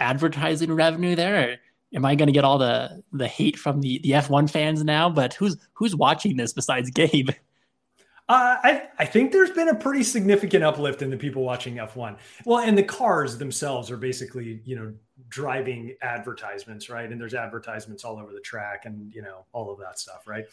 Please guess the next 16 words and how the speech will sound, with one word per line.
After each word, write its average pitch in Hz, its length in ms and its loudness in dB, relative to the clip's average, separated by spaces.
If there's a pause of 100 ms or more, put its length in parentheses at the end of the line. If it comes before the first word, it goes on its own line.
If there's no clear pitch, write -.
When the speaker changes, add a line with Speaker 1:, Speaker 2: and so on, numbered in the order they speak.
(300)
Speaker 2:
So 139 400 0 (140)
don't 196 180 6
worry, 120 260 -2 (180)
F 170 180 0
one 160 160 -2
is 143 120 -4
doing 139 280 -8
fine. 127 360 -8
I 120 40 -10
think 113 180 -12
they're 120 120 -12
making 117 280 -10
plenty 117 280 -10
of 110 120 -14
money. 127 280 -8 (500)
But 147 420 -2